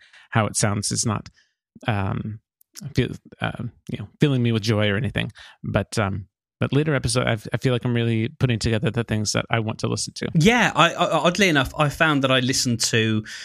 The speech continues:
Speaker 2: Beware of the Leopard and this show a lot more.
Speaker 1: Mm, mm-hmm.
Speaker 2: I will occasionally, either when it drops or when I'm just chilling out, I will pop the episode in because, um, I am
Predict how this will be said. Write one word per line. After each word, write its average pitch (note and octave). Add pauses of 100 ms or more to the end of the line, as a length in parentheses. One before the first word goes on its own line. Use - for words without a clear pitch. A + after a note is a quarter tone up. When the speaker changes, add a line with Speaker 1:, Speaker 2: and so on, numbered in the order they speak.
(160)
Speaker 2:
Beware C3+
of B2+
the B2
Leopard A#2+ (100)
and A2
this B2
show F#2 (340)
a -
lot A2+
more. G#2
Speaker 1:
Mm, D#3 (100)
mm-hmm. C3
Speaker 2:
I B2
will A#2
occasionally, A#2
either G#2+
when G2+
it F#2+
drops -
or A#2
when A2
I'm G#2
just G#2 (120)
chilling A2
out, B2+
I A#2
will A2 (160)
pop -
the B2+
episode A2 (480)
in G#2+
because, G#2 (600)
um, G#2+ (420)
I A#2
am A2